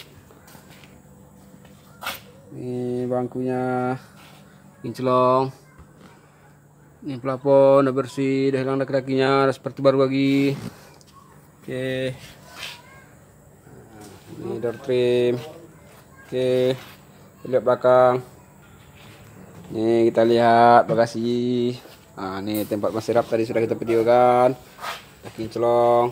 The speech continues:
Nih, Pak kan. Oke. Nah, ini misalnya bersih.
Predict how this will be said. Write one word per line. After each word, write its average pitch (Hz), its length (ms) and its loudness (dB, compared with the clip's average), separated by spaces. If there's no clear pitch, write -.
Nih, 101 320 -12
Pak 90 160 -12
kan. 107 420 -6
Oke. 120 480 -6
Nah, - 120 -20
ini - 180 -16
misalnya 101 500 -10
bersih. 107 800 -8